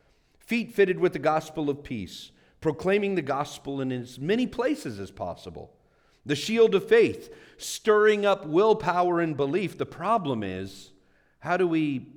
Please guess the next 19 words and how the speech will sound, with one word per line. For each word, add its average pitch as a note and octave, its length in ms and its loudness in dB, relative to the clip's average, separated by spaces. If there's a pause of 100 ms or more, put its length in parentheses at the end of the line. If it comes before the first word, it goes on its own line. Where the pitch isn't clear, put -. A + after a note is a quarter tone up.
(200)
ethically C#3+ 520 -4
provide A#2+ 640 0
the G2+ 260 -2 (300)
salvation C3 920 -4
that's G2+ 220 -6
in A#2 100 -4
the F#2+ 100 -6
helmet? A2+ 440 -6
Or G#2 280 -4 (240)
how F3+ 240 0
are E3 100 -2
we D3 140 0
responsible C#3 840 -4
for A#2 140 -6
the A2 100 -8
sword A#2 580 -4
of G2+ 120 -8
the A2 60 -10
Spirit? - 640 -14